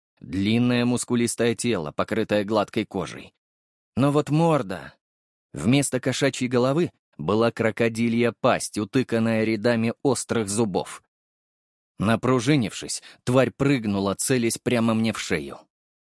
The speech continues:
Уйти от её броска было довольно просто. Я резко сделал шаг в сторону,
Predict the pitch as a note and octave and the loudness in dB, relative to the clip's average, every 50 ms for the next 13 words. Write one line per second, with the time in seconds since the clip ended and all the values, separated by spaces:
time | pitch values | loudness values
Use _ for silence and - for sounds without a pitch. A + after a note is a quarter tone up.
0 | _ _ _ _ _ _ _ _ - G#2 C#3+ D#3 - - G3 F#3+ F3 - E3+ F3 | _ _ _ _ _ _ _ _ 2 4 4 4 2 2 0 0 0 0 0 0
1 | E3+ E3+ D#3 E3 E3 D3+ - - F3+ F3 D3+ C#3+ D#3 D#3 D#3 D3 D#3 D3+ D3 D#3 | 0 0 0 0 -2 -2 -2 -2 -2 -2 0 0 0 0 0 0 0 0 0 2
2 | D#3 D3 D3+ C#3 - D#3 F3 D3+ - - - E2+ C#2 D2 - _ _ _ _ _ | 2 2 0 0 -2 -2 -2 -2 -2 -4 -8 -10 -12 -14 -14 _ _ _ _ _
3 | _ _ _ _ - - D#2+ F#2+ A#2 C#3+ D3+ D#3 D#3+ C#3+ - - D3 B2 B2+ C#3 | _ _ _ _ -10 -6 -2 0 2 2 2 2 0 0 0 0 0 0 0 0
4 | D#3 D3 C#3+ C#3 B2+ - - D#3 C#3+ - - - - - D#3+ E3 E3 E3 E3+ D#3+ | 2 2 2 2 0 -2 -2 -4 -4 -4 -4 -4 -2 -2 0 0 2 0 0 -2